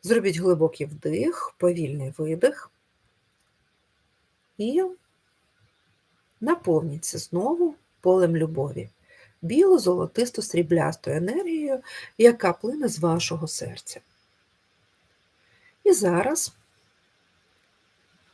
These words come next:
видихніть її в простір довкола вас,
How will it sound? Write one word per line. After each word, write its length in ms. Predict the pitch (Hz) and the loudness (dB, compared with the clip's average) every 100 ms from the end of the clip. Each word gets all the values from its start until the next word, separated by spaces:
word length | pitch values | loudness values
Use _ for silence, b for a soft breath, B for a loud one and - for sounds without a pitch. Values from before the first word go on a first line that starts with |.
| _ _ _ _ _ _ _ _ _ | _ _ _ _ _ _ _ _ _
видихніть 680 | 180 214 175 170 175 165 180 | 4 6 6 2 -2 -4 0
її 480 | 180 156 156 139 - _ _ _ _ _ _ _ _ _ | 0 -2 -4 -8 -12 _ _ _ _ _ _ _ _ _
в 20 | |
простір 400 | 180 170 165 160 | 2 2 2 -6
довкола 500 | 156 165 - 151 131 | -4 -4 -2 -2 -2
вас, 580 | - 123 160 254 - - | -4 -4 -2 -2 -6 -10